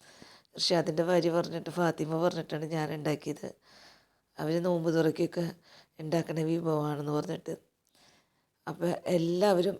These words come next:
ഇതുണ്ടാക്കി നോക്കണം ട്ടോ. കുട്ടികൾക്ക് ഭയങ്കര ഇഷ്ടപ്പെടും. നല്ല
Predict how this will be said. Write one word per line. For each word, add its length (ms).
ഇതുണ്ടാക്കി 540
നോക്കണം 360
ട്ടോ. 80
കുട്ടികൾക്ക് 520
ഭയങ്കര 420
ഇഷ്ടപ്പെടും. 500
നല്ല 320